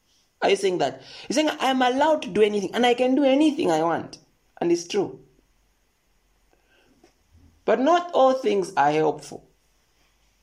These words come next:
Now, let me read this in the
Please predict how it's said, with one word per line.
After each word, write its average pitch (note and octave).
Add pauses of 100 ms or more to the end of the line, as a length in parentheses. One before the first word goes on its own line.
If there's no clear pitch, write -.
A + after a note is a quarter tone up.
(520)
Now, C3+ (760)
let -
me F#3+
read F#3
this E3+
in D#3+
the C#3+